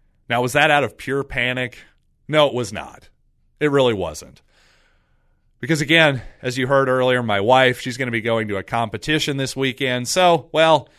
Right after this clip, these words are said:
I can save money on the sitter, save some time for my wife, and plus, you know what? My parents,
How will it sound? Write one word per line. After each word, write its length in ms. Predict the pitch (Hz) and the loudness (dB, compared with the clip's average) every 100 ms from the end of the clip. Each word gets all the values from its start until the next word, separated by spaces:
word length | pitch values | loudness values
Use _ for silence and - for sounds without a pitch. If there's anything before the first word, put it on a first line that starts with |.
| _ - | _ -8
I 80 | 151 | -4
can 100 | 135 | -4
save 340 | - 139 131 | -2 0 0
money 300 | 117 117 117 | 0 -2 -2
on 140 | 107 90 | -4 -6
the 60 | |
sitter, 580 | 85 - 139 127 120 110 _ _ _ _ _ | -8 -4 -2 0 -2 -4 _ _ _ _ _
save 340 | - 135 123 | -4 -2 -2
some 140 | 117 110 | -4 -4
time 320 | 127 117 110 | -2 0 -2
for 100 | 110 | -6
my 160 | 90 87 | -8 -4
wife, 480 | 107 127 120 117 | 0 2 2 0
and 180 | 117 107 | -4 -8
plus, 460 | - 208 185 - - _ _ _ - | 0 2 2 -2 -10 _ _ _ -4
you 80 | |
know 100 | 151 | 0
what? 240 | 151 143 123 | 4 4 2
My 140 | 120 | -2
parents, 680 | 117 131 131 127 120 - | -2 -2 0 0 -2 -8